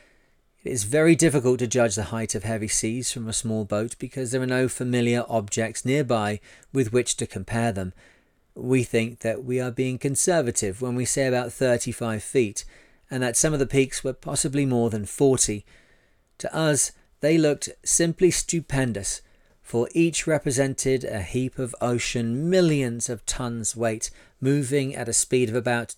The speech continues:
twenty-five knots. The Nova Espero is not much affected by such seas.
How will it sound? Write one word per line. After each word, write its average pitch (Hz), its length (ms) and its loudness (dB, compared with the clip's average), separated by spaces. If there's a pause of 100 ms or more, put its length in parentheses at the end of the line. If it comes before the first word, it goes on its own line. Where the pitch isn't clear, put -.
twenty-five 110 680 -4
knots. 101 380 -6 (800)
The 107 80 -6
Nova 104 300 -2
Espero 113 600 0 (420)
is 131 160 0
not 123 200 0
much 113 220 -2
affected 123 480 -2
by 107 200 -6
such - 280 -4
seas. 113 500 -2